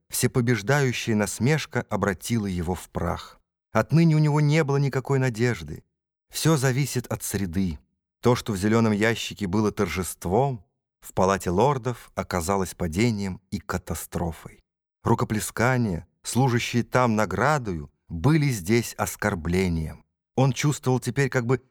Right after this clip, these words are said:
изнанку своей личины. По одну сторону была симпатия простого люда, принимающего Гуимплена, по другую — ненависть знати,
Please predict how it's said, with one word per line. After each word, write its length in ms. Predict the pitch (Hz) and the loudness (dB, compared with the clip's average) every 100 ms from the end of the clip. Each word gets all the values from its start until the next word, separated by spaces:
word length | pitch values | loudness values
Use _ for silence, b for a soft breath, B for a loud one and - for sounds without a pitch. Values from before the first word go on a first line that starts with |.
| _ | _
изнанку 680 | 147 117 113 160 165 131 107 | -2 2 4 4 4 0 -6
своей 380 | - 92 110 101 | -2 0 2 0
личины. 540 | 98 - 101 80 78 _ _ _ | -2 -2 0 -2 -4 _ _ _
По 100 | 107 | 0
одну 260 | 107 117 123 | 2 2 0
сторону 400 | - 120 117 110 | 0 2 2 2
была 220 | 107 110 | 2 0
симпатия 720 | - 107 92 135 135 123 113 _ | 0 -2 2 0 0 -2 -4 _
простого 460 | - 113 - 117 104 | -2 0 0 0 0
люда, 400 | 101 147 143 139 _ - | 0 0 -2 -4 _ 0
принимающего 920 | 127 123 123 123 113 95 - 90 92 | 2 4 4 4 2 -2 -4 -4 -2
Гуимплена, 680 | 98 98 87 87 107 82 - _ - | 0 0 0 0 0 0 -6 _ -4
по 100 | 226 | -2
другую — 600 | 120 98 90 156 139 127 _ _ | 0 -2 0 0 0 -4 _ _
ненависть 540 | 95 117 123 110 101 80 | 2 4 4 2 -2 0
знати, 520 | 101 151 143 120 | 2 2 0 -6